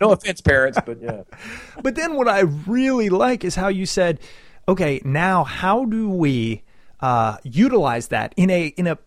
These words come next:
Speaker 2: in a manner that, uh, provides us that unique advantage?" And I know that's what you talk about in The
Speaker 1: Right.
Speaker 2: Real Truth About Success. And so you have this knack, obviously, be-, given your business experience, to say, "You know what, here's a place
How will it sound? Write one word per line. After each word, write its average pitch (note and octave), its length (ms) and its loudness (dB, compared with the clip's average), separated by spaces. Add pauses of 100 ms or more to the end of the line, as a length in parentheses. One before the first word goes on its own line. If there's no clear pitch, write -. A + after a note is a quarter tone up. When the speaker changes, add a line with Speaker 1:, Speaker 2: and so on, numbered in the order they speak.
Speaker 2:
in E3+ 100 -4
a D3 60 -4
manner E3 480 2
that, B2 340 -2
uh, - 240 -10 (140)
provides C3+ 360 -2
us C#3+ 140 -6
that C3+ 220 -2
unique D#3 380 -2
advantage?" B2+ 600 -2
And D3 100 -2
I D3 60 2
know D#3+ 240 4
that's D#3+ 220 0
what D#3 100 -4
you C#3 80 -8
talk D#3 300 0
about B2+ 280 2 (260)
in C#3+ 100 0
The C#3+ 80 2
Speaker 1:
Right. B2+ 80 0
Speaker 2:
Real A#2+ 160 2
Truth B2 240 -6
About A2 260 -4
Success. G#2 500 -10 (340)
And D3+ 180 -2
so D3+ 480 2
you F3+ 500 4
have D3 280 -4
this C#3 240 -4 (240)
knack, E3 480 -2
obviously, C#3+ 800 -4
be-, C#3+ 160 -6 (100)
given E3 320 2
your C#3 180 2
business B2+ 420 -2
experience, G3+ 600 -4
to D3+ 100 -6
say, C3+ 340 -2 (300)
"You D3+ 80 2
know F3 80 4
what, F#3+ 140 2
here's C4 320 -2
a F3+ 60 4
place D3+ 440 -6